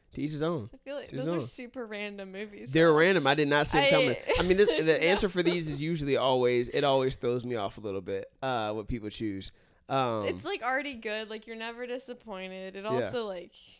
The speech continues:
Speaker 2: it's entertaining.
Speaker 1: Yeah, I mean,
Speaker 2: It's
Speaker 1: by
Speaker 2: for
Speaker 1: all
Speaker 2: an
Speaker 1: means.
Speaker 2: a-, like, for all ages.
Speaker 1: Yeah,
Speaker 2: Like,
Speaker 1: yeah.
Speaker 2: it just, yeah, it's
Speaker 1: I feel it.
Speaker 2: it's a classic, you
Speaker 1: Yeah,
Speaker 2: know?
Speaker 1: I feel
Speaker 2: Disney,
Speaker 1: it.
Speaker 2: right?
Speaker 1: Yeah, I
Speaker 2: Or,
Speaker 1: love
Speaker 2: or
Speaker 1: Disney.
Speaker 2: is that Pixar?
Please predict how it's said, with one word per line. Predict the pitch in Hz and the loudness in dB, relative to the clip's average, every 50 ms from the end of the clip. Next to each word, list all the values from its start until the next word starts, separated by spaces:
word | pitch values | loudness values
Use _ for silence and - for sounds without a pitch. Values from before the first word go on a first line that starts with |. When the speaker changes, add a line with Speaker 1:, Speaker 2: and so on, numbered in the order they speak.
| - - - | -20 -20 -20
Speaker 2:
it's | - _ - - | -20 _ -18 -12
entertaining. | - 240 247 240 247 240 - - 226 190 202 202 202 202 202 196 196 196 196 196 208 214 | -10 -8 -8 -8 -8 -8 -10 -10 -10 -10 -12 -12 -12 -12 -12 -12 -12 -14 -14 -14 -10 -2
Speaker 1:
Yeah, | - 147 185 214 - - | 2 2 4 4 4 2
I | 151 | 2
mean, | 160 165 | 2 2
Speaker 2:
It's | 151 151 | 2 4
Speaker 1:
by | 151 147 160 | 4 4 6
Speaker 2:
for | 170 | 6
Speaker 1:
all | 180 185 | 4 4
Speaker 2:
an | 170 | 4
Speaker 1:
means. | 165 180 185 151 107 - - - 247 | 4 4 4 2 2 0 -4 -6 -10
Speaker 2:
a-, | 233 - | -12 -12
like, | 240 233 233 - - | -12 -14 -14 -14 -14
for | - 247 226 | -12 -10 -8
all | 220 220 226 226 220 208 | -6 -4 -4 -4 -4 -6
ages. | 190 190 180 190 190 185 202 196 190 190 196 202 208 233 233 - - | -8 -10 -12 -12 -14 -12 -12 -10 -10 -10 -10 -10 -12 -12 -10 -4 0
Speaker 1:
Yeah, | 127 143 160 143 104 113 - _ - - | 2 4 4 4 2 -2 -8 _ -14 -6
Speaker 2:
Like, | - 127 | -2 0
Speaker 1:
yeah. | 143 156 139 117 - - - - - - | 0 0 0 -2 -6 -16 -20 -18 -16 -14
Speaker 2:
it | 254 | -14
just, | 233 247 254 - - _ _ _ _ - _ _ _ | -12 -12 -14 -16 -18 _ _ _ _ -20 _ _ _
yeah, | - 240 247 254 - | -20 -20 -20 -20 -20
it's | - - - | -12 -10 -10
Speaker 1:
I | 208 | -8
feel | - - - - 285 285 | -6 -2 -2 -2 -2 -2
it. | 311 | -6
Speaker 2:
it's | - - | -10 -16
a | 247 | -20
classic, | - - - 233 233 277 349 359 - - - - - | -20 -18 -14 -12 -12 -12 -12 -14 -16 -18 -18 -16 -10
you | - - | -8 -6
Speaker 1:
Yeah, | 269 302 | -6 -6
Speaker 2:
know? | 262 190 180 - - | -6 -8 -8 -10 -12
Speaker 1:
I | - | -8
feel | 233 254 | -6 -4
Speaker 2:
Disney, | - 311 311 240 208 | -2 0 -2 -2 -4
Speaker 1:
it. | 190 | -6
Speaker 2:
right? | 180 175 196 247 311 359 - - _ _ _ - | -10 -12 -12 -12 -12 -12 -16 -20 _ _ _ -4
Speaker 1:
Yeah, | 143 170 196 165 95 101 | 0 2 2 2 2 0
I | 123 143 | 0 0
Speaker 2:
Or, | 160 | 0
Speaker 1:
love | 170 175 | 0 0
Speaker 2:
or | 247 240 | 0 0
Speaker 1:
Disney. | 120 - 117 226 | -2 -2 -4 -6
Speaker 2:
is | 220 214 - | -8 -8 -10
that | |
Pixar? | - 247 226 - - - 180 - - - 262 | -16 -18 -18 -18 -18 -18 -18 -18 -18 -18 -20